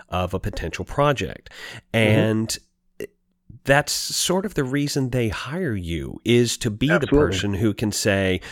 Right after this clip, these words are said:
Speaker 1: "Well, here's how we do this," or, "Here's how we can do that." They, they hire you for the things you know and the things that you can figure out.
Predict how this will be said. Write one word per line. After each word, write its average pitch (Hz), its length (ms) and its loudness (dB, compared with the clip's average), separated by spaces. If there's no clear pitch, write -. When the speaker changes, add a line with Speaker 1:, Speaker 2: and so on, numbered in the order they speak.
Speaker 1:
"Well, 113 140 4
here's 180 460 2
how 123 160 2
we 120 120 2
do 101 160 0
this," 90 320 -2
or, - 60 -4
"Here's 107 260 0
how 92 120 -2
we 90 120 -2
can 90 160 -6
do 87 160 -2
that." 120 300 2
They, 107 180 2
they 110 220 0
hire 165 260 0
you 104 240 -2
for 95 400 2
the 110 100 0
things 131 560 2
you 110 160 0
know 104 600 0
and 95 640 0
the 104 180 -4
things 107 480 -2
that - 100 -4
you 92 160 -4
can 98 180 -8
figure 87 420 -4
out. 120 320 0